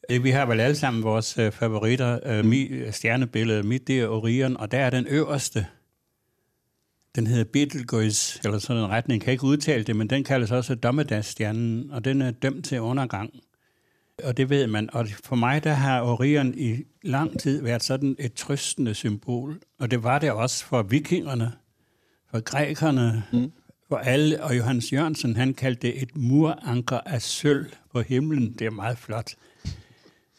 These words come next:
Speaker 1: Men nu, når jeg ved, hvad det er, og den der øverste, den har sådan et orange skær, og det er, fordi den er ved at gå under. Og når den går under, så vil det blive sådan en kæmpe eksplosion,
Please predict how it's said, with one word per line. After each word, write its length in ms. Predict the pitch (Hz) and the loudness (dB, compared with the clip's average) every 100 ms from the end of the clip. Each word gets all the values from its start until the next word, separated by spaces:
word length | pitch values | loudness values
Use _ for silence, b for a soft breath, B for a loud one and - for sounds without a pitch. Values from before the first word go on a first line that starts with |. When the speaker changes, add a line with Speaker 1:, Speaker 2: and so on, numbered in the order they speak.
| _ | _
Speaker 1:
Men 180 | - 127 | 2 4
nu, 340 | 131 147 190 190 - | 6 6 6 2 0
når 100 | 139 | 4
jeg 220 | 135 120 | 4 6
ved, 280 | 170 180 - | 6 4 2
hvad 140 | 127 | 0
det 140 | 120 113 | 2 2
er, 140 | 131 - - _ _ _ _ - | 0 -6 -20 _ _ _ _ -6
og 100 | 120 | 2
den 180 | 131 135 | 2 2
der 100 | 131 | 2
øverste, 520 | 151 160 139 - 123 - - - _ | 2 4 2 0 -2 -2 -10 -20 _
den 160 | 143 147 | 0 0
har 280 | 135 143 131 | -2 -2 -4
sådan 260 | - 143 143 | -2 -4 -4
et 160 | 151 | -6
orange 520 | - 120 135 151 - 143 | -6 -4 -2 -2 -2 -6
skær, 460 | - 143 123 123 _ - | -4 -4 -4 -8 _ -6
og 80 | 131 | -4
det 60 | |
er, 40 | 139 | -2
fordi 260 | 139 135 | -2 -2
den 80 | 123 | 0
er 100 | 120 | -2
ved 80 | 127 | -2
at 100 | 131 | -4
gå 100 | 127 | -6
under. 440 | 123 143 117 - _ _ | -6 -6 -10 -16 _ _
Og 80 | 127 | -2
når 140 | 135 | 0
den 140 | 135 127 | 0 -2
går 120 | 117 | 0
under, 300 | 135 151 123 - _ - | 0 -2 -6 -12 _ -2
så 140 | 143 | 0
vil 180 | 135 127 | 0 -2
det 180 | 127 - - _ _ _ | -6 -8 -20 _ _ _
blive 180 | 139 131 | 0 0
sådan 240 | - 156 | 0 0
en 60 | 147 | 2
kæmpe 460 | 127 160 160 151 | 0 0 0 -2
eksplosion, 600 | 147 117 - 117 147 139 | -2 -4 -6 -4 -2 -2